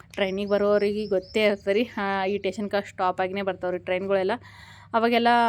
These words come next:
ಮ್, ಹೊನಗುಂಟ್ಲಿಂದ ಮರ್ತೂರಿಗೆ ಬರೋಕೆ, ಮರ್ತೂರ್ಲಿಂದ ಹೊನಗುಂಟಿಗೆ ಹೋಗಾಗ ಎಲ್ಲ ಟ್ರೈನಿಗೆ ಹೋಗ್ತಿರಿ. ಈಗಂತಂದ್ರೆ ಎಲ್ಲ ಬಸ್ಸ, ಗಾಡಿ, ಮೋಟ್ರ್ ಆಗ್ಯಾವಲ್ಲ ರೀ. ಹಾಗಾಗಿ ಟ್ರೈನಿಗೆ ಯಾರೂ ಜಾಸ್ತಿ ಬರಲ್ಲ ರೀ. ಆದ್ರೂ ಟ್ರೈನ್ ಇಲ್ಲಿ ಬಿ ಸ್ಟಾಪ್ ಆಗ್ತದೆ ರೀ.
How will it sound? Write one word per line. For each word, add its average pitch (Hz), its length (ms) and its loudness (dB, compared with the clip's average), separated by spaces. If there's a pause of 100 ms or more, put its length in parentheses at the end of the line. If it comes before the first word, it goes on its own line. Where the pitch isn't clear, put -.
(140)
ಮ್, 202 340 -6
ಹೊನಗುಂಟ್ಲಿಂದ 226 600 -2
ಮರ್ತೂರಿಗೆ 208 280 -2
ಬರೋಕೆ, 208 220 2
ಮರ್ತೂರ್ಲಿಂದ 208 440 -2
ಹೊನಗುಂಟಿಗೆ 208 380 -2
ಹೋಗಾಗ 196 260 0
ಎಲ್ಲ 190 180 2
ಟ್ರೈನಿಗೆ 202 420 -2
ಹೋಗ್ತಿರಿ. 190 480 -2
ಈಗಂತಂದ್ರೆ 226 560 -2
ಎಲ್ಲ 196 160 0
ಬಸ್ಸ, 185 360 -4
ಗಾಡಿ, 185 240 -2
ಮೋಟ್ರ್ 185 280 -6
ಆಗ್ಯಾವಲ್ಲ 180 240 -4
ರೀ. 254 180 -4 (320)
ಹಾಗಾಗಿ 254 360 2
ಟ್ರೈನಿಗೆ 208 360 0
ಯಾರೂ 196 140 2
ಜಾಸ್ತಿ 196 380 -2
ಬರಲ್ಲ 190 220 -2
ರೀ. 214 60 -4
ಆದ್ರೂ 208 380 0
ಟ್ರೈನ್ 226 320 0
ಇಲ್ಲಿ 226 120 -2
ಬಿ 233 100 0
ಸ್ಟಾಪ್ 220 320 2
ಆಗ್ತದೆ 185 260 -2
ರೀ. 175 140 -10